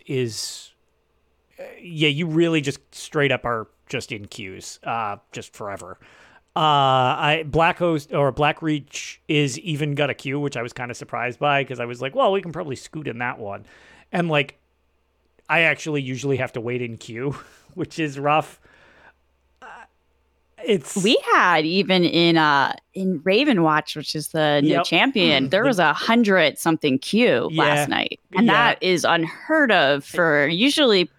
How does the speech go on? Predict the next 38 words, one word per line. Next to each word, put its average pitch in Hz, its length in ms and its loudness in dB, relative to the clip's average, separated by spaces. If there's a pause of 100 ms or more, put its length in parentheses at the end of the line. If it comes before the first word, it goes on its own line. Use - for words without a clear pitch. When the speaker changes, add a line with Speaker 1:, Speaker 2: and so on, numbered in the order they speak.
(140)
Speaker 2:
the 185 100 2
no 165 180 4
procs 185 480 -2
are, 143 220 -2 (340)
they're 427 180 0
busy, 226 380 2
but 160 220 0
they're 170 120 0
not 160 300 4
as 151 100 2
Speaker 1:
They're 165 140 2
not 151 160 -2
Speaker 2:
exciting. 160 260 2
Speaker 1:
as 104 140 -6
Speaker 2:
So 165 80 -2
that 196 160 4
was, 453 240 2 (120)
I 185 220 2
was 240 140 2
really 170 180 4
surprised - 460 -2
by 139 160 2
that, 139 160 2
actually. 143 640 -4 (100)
Speaker 1:
A-, 170 160 2 (100)
agreed. 147 480 0
Um, 143 520 -2 (1000)
the 156 280 -6
thing - 320 -8
is, 320 240 -6
though, 147 300 0
<laughs> - 300 -14
which 160 140 -8
has 170 120 -12
been 143 120 -8
kinda 180 200 -6
funny, 139 320 -4
um, 120 340 -2